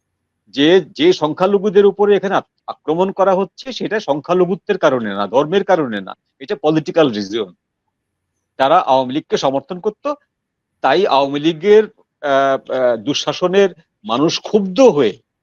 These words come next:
আওয়ামী লীগের প্রতি ক্ষুব্ধ হয়ে এদের উপরে আক্রমণটা করছে, এটা ধীরে ধীরে কমে আসবে। এই মিথ্যাচারটি উনি আগস্ট মাসে করেছিলেন, সেপ্টেম্বর মাসে করেছিলেন এবং still now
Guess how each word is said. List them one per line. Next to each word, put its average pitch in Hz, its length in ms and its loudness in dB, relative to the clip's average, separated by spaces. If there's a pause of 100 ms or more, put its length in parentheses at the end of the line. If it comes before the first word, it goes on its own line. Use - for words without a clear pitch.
(380)
আওয়ামী 131 260 -4
লীগের 160 240 2
প্রতি 185 340 -8
ক্ষুব্ধ 143 380 -6
হয়ে 208 420 4
এদের 190 260 4
উপরে 170 340 2 (180)
আক্রমণটা 139 560 -6
করছে, - 380 -8 (240)
এটা 139 140 -8
ধীরে 135 240 -4
ধীরে 139 180 -4
কমে 139 300 -4
আসবে। 92 300 -12 (300)
এই 156 140 0
মিথ্যাচারটি 185 640 -4
উনি 185 200 0
আগস্ট 139 320 -4
মাসে 196 200 -6
করেছিলেন, 220 500 -2 (260)
সেপ্টেম্বর 190 520 -2
মাসে 196 200 -6
করেছিলেন 214 480 -2
এবং 139 240 0
still 262 460 0
now 196 360 2